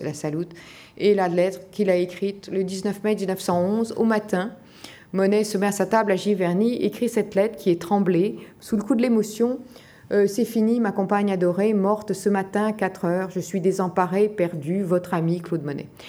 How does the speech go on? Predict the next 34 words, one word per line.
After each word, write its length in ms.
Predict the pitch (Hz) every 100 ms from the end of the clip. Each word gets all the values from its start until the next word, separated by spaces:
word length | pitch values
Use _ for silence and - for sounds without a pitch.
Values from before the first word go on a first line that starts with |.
| - - - -
La 100 | 202
lettre 320 | 247 285 254
part 280 | - 240 240
vers, 260 | 220 214
euh, 220 | 180 175 165
Geffroy, 480 | 170 214 - 151 160
Gustave 380 | 175 170 214 -
Geffroy, 540 | 208 202 202 208 240 - - - -
qui 100 | -
est 20 | 220
l'administrateur 760 | 226 240 233 233 233 285 294
de, 80 | 220
euh, 440 | 220 214 - 202
Mobilier 320 | 202 233 226
National, 440 | 240 226 220 240 254
en 40 |
fait, 180 | 233 202
au 40 |
Gobelin. 480 | 180 180 170 175 208 - - - -
Et 100 | 202
je 100 | 220
l'évoque 420 | 240 208 254 247
spécialement 560 | - 233 220 220 240 269
parce 180 | -
qu'il 140 | - 208
est 60 |
présent 340 | 208 220 226 240
dans 80 | 214
l'exposition, 680 | 196 - 202 190 190 247
dans 100 | 247
la 100 | 175
section 340 | 175 214 208 226
des 120 | 202
décorations, 640 | 185 190 175 175 - 233